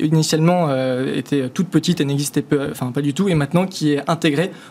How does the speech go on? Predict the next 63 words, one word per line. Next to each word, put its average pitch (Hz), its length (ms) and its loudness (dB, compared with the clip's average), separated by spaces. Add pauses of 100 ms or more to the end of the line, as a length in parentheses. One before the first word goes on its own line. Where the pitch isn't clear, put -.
au 151 100 -2
régime 147 260 2
alimentaire 151 340 0
des 151 160 0
Américains. 147 360 -2 (280)
On 143 100 -4
est 131 80 -2
aux 135 80 0
États-Unis, 139 440 0
il 180 80 6
y - 20 4
a 123 60 0
beaucoup, 160 400 2
beaucoup, 160 240 2
beaucoup 151 280 0
de 156 80 4
consommation 147 600 0
de, 135 220 2
de 131 100 -2
ce 135 100 -2
type 139 180 -2
de 143 60 2
produits. 160 300 -2 (340)
Euh, 135 80 -4
par 139 160 -2
exemple, 151 240 -2
nos 143 60 -2
concurrents 139 380 -2
sur 127 160 -2
place, 170 260 -2
ils 135 40 -12
font 143 140 -6
de 135 60 -2
l'ordre 151 160 -2
de 139 60 -4
quatre 151 200 -2
cents 165 140 0
millions 151 180 4
d'euros 139 240 2
de, 139 220 -2
de 135 80 -4
chiffre 147 280 -2
d'affaires, 139 340 -2
euh, 135 60 -2
désormais. 135 280 -2 (440)
Euh, - 60 -2
c'est 135 140 -2
adapté 147 500 2
et 151 60 4
c'est 143 180 -2
entré 143 360 0
dans 139 100 0
les 127 80 -4
mœurs, 151 340 0
on 131 80 -4
peut 135 120 -4
les 131 40 -4
retrouver 139 300 -4
dans 131 160 -4
quasiment 135 400 -2
tous 151 140 0
les 147 80 4
restaurants. 135 340 -4